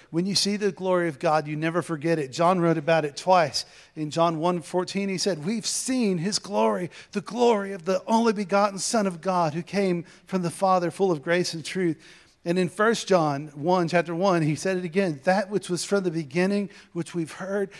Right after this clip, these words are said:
we've seen with our eyes, and we've looked at, and our hands have touched, this we proclaim concerning the word of life." I wanna ask you, have you seen the glory of God?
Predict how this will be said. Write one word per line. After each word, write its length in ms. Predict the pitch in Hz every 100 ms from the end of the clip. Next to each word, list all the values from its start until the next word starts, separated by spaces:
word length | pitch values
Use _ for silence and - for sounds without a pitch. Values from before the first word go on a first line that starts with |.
| -
we've 180 | 196 190
seen 480 | - - 220 214 202
with 180 | 202 180
our 280 | 170 170 -
eyes, 560 | 196 202 196 175 156 - - -
and 80 | 190
we've 220 | 170 185
looked 320 | 226 226 214
at, 180 | 190 160 - -
and 160 | 185
our 100 | 185
hands 420 | - 170 226 233
have 160 | 196 165
touched, 580 | - 226 190 - - - - _ _ _ -
this 240 | 208 -
we 80 | 196
proclaim 800 | - 180 - 175 170 147 123 113 _ _ _
concerning 680 | - 165 - 190 180 160 143 - - _ -
the 160 | 156
word 280 | 151 165 180
of 160 | 156 143
life." 440 | 165 160 139 -
I 40 |
wanna 180 | 170 185
ask 360 | 180 214 - -
you, 100 | 170
have 180 | 165 156
you 160 | 190
seen 320 | 180 220 220
the 80 | 180
glory 340 | 170 156 151 165
of 120 | 151
God? 480 | 180 190 147 135